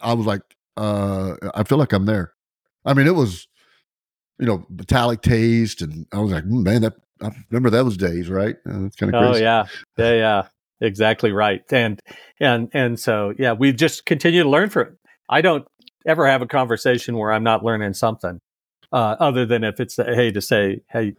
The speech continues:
Speaker 2: how you doing?" You know?
Speaker 1: Right,
Speaker 2: "Did,
Speaker 1: right.
Speaker 2: did you get o-, did you get over the flu or something?" But,
Speaker 1: Yes.
Speaker 2: uh, yeah.
Speaker 1: That was great. Well, it, Steve, it has been fantastic to meet you.
Speaker 2: Thank you
Speaker 1: Uh,
Speaker 2: very much.
Speaker 1: and, uh, I learned a ton. I think it,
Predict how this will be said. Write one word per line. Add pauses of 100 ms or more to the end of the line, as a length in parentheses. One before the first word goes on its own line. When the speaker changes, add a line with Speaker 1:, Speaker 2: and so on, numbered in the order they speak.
Speaker 2:
how
you
doing?"
You
know? (100)
Speaker 1:
Right,
Speaker 2:
"Did,
Speaker 1:
right.
Speaker 2:
did
you
get
o-,
did
you
get
over
the
flu
or
something?" (100)
But,
Speaker 1:
Yes.
Speaker 2:
uh, (200)
yeah. (580)
Speaker 1:
That
was
great. (220)
Well,
it, (100)
Steve,
it
has
been
fantastic
to
meet
you. (560)
Speaker 2:
Thank
you
Speaker 1:
Uh,
Speaker 2:
very
much. (160)
Speaker 1:
and,
uh, (260)
I
learned
a
ton.
I
think
it,